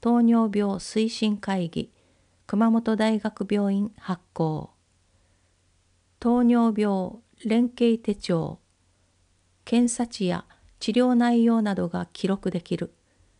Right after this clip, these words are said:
血糖のコントロールの目標や合併症についても掲載。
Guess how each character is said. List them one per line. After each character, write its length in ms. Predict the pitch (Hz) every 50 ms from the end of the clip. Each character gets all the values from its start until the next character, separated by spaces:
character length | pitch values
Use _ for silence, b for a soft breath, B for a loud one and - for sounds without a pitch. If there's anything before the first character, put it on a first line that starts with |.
| _ _ _
血 200 | - 220 226 226 _ _ -
糖 220 | 240 233 233 220
の 160 | 214 214 214
コ 180 | - - 240 240
ン 80 | 247
ト 160 | - - 254 247
ロ 160 | 240 240 233
ー 40 | 214
ル 120 | 202 190
の 120 | 185 175
目 260 | 175 180 175 - - -
標 320 | - - 180 180 180 175
や 180 | 180 180 - b b b b b b b b b
合 160 | - 185 190 - _ -
併 200 | 247 247 247 240
症 220 | - 240 233 233
に 140 | 220 220 208
つ 140 | - - 214
い 120 | 196 180
て 160 | - - 175 180
も 220 | 185 - - _
掲 200 | - - 180 165
載。 420 | 165 - - - 165 160 160 -